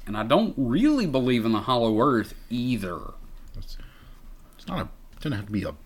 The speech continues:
Speaker 2: breeding population in the loch, just one
Speaker 1: Are
Speaker 2: really, really, really, really old one.
Speaker 1: Are you telling me?
Speaker 2: No. So
Speaker 1: Oh, no.
Speaker 2: the, the loch is fairly far north, right?
Speaker 1: Mm-hmm.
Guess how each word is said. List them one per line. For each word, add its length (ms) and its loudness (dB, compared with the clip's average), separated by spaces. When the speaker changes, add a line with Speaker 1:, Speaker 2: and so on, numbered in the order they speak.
Speaker 2:
breeding 540 -2
population 680 -8
in 100 -10
the 80 -10
loch, 340 -10
just 200 -12
one 200 2
Speaker 1:
Are 80 2
Speaker 2:
really, 280 0
really, 280 -2
really, 280 -4
really 260 -6
old 220 -8
one. 200 -14
Speaker 1:
Are 100 0
you 240 0
telling 540 0
me? 440 -6
Speaker 2:
No. 420 2
So 500 0
Speaker 1:
Oh, 140 -6
no. 320 -8
Speaker 2:
the, 640 -2
the 100 -4
loch 500 -4
is 200 -10
fairly 540 0
far 300 -4
north, 380 -4
right? 240 -6
Speaker 1:
Mm-hmm. 280 -2